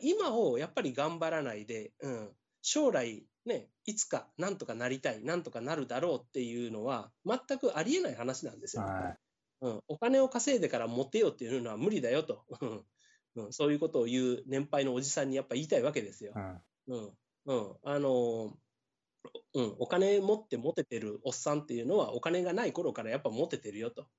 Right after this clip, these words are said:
Speaker 1: うん。お金さえ稼げばモテるっていうふうに思ってたらやっぱうまくいかない。うん。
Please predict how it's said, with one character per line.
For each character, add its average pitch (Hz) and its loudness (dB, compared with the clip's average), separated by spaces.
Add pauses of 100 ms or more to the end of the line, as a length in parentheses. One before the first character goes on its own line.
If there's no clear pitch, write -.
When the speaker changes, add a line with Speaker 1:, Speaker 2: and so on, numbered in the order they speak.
(340)
Speaker 1:
う 131 0
ん。 104 -2 (100)
お 123 -2
金 156 2
さ 233 2
え 131 2
稼 151 0
げ 113 2
ば 107 -8
モ 123 -2
テ - 2
る 123 -2
っ - -12
て - -12
い 135 0
う 139 -2
ふ 156 -4
う 123 -2
に 139 -6 (320)
思 156 4
っ - -14
て 143 -4
た 262 0
ら 180 4
や 117 4
っ - -14
ぱ 127 -4
う 117 -2
ま 139 2
く - -18
い 104 -20
か 110 -8
な 104 -8
い。 - -14 (100)
う 123 -6
ん。 117 -6